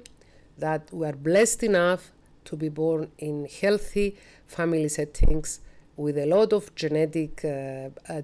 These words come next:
tools to their use, go-, with good genes, good-looking people, healthy people,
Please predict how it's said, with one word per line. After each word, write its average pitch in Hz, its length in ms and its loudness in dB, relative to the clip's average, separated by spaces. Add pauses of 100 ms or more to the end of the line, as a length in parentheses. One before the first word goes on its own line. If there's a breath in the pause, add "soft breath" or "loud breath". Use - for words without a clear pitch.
tools 196 560 0 (520 loud breath)
to - 120 -4
their 147 180 2
use, 147 580 -6 (360)
go-, 180 140 0
with 165 280 0
good 165 240 0
genes, 165 540 0 (600)
good-looking 165 560 -2
people, 160 320 -2
healthy 156 420 -4
people, 156 580 -2